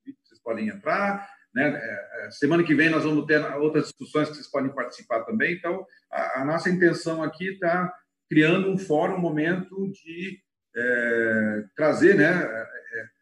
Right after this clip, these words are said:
subsídios e elementos pra que o contador realmente consiga cumprir aí a sua missão, né, ou o seu, o seu grande desafio, né, de, de ajudar os clientes na, no sucesso do seu negócio, né, do negócio do seu cliente.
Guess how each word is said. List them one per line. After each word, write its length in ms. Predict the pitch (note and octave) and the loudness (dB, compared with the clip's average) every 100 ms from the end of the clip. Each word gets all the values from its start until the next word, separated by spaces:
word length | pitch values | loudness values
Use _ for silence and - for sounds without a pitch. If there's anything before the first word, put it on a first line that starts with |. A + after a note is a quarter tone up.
| _ _ | _ _
subsídios 680 | D#3 D3+ A2+ G3+ G#3 F3 C#3+ | -8 -8 0 2 2 2 4
e 40 | |
elementos 440 | D#3+ D#3 E3+ F#3+ - | 4 4 2 -2 -4
pra 220 | G3+ G3 | -6 -4
que 240 | - E3 | -6 -2
o 100 | F3 | -2
contador 320 | F3 E3+ D#3+ | 0 -4 -2
realmente 420 | D#3 D#3 C#3 C#3+ - | -2 -2 -4 -6 -10
consiga 420 | D3+ - C#3+ D3 | -14 -6 -2 -2
cumprir 440 | D#3 C3+ C3 C3 | -2 -2 4 6
aí 60 | B2+ | 6
a 80 | B2+ | 4
sua 180 | D3 C#3+ | 0 -6
missão, 520 | A#2+ - B2 C3 C3 - _ _ _ G#2+ C#3 | -8 -8 -6 -4 -6 -12 _ _ _ -6 -2
né, 140 | B2 | 0
ou 160 | A#2+ D3 | 4 4
o 40 | |
seu, 300 | - C3 A#2+ | 4 4 4
o 60 | - | 0
seu 140 | - | 0
grande 200 | C3+ E3+ | 2 4
desafio, 540 | D3 A#2 - D3 C#3+ | 2 0 0 0 2
né, 160 | G2+ B2 | 0 -4
de, 180 | G#2 - _ _ | -6 -14 _ _
de 60 | A#2 | -2
ajudar 460 | A2+ G#2 A#2 C3+ | -2 -2 0 0
os 120 | C#3 | -2
clientes 560 | - A#2 B2+ - - _ _ _ _ G#2+ | -4 -2 -2 -4 -12 _ _ _ _ -4
na, 180 | A#2+ | 0
no 100 | B2+ | 0
sucesso 460 | B2+ C#3 C#3+ C3+ C#3 | 0 0 2 2 0
do 120 | B2+ C3+ | -6 -6
seu 260 | - E3 | -2 0
negócio, 480 | D#3 A2+ G#2 G2 - | 0 2 0 -2 -6
né, 100 | A2 | -8
do 100 | G#2 | -4
negócio 340 | A2 A#2+ A#2 A2 | -4 -4 -6 -14
do 60 | |
seu 240 | - C#3 C#3 | -4 -2 -2
cliente. 260 | A2 E2+ | -6 -16